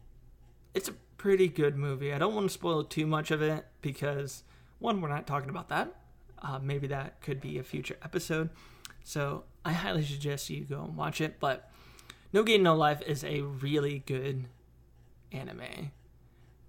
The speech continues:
It, it's always a fun, it's always fun for me to watch because it is based on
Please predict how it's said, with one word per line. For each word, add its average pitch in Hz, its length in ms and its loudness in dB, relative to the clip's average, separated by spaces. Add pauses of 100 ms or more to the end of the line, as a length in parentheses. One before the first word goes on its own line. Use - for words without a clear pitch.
(320)
It, 165 280 4 (1300)
it's 190 160 0
always 214 320 0
a 190 60 6
fun, 160 580 0
it's 160 160 0
always 196 280 2
fun 151 380 0
for - 120 -8
me 135 160 -4
to - 80 -6
watch - 500 -6
because 139 300 -2
it 156 120 2
is 185 180 8
based 156 260 2
on 147 340 0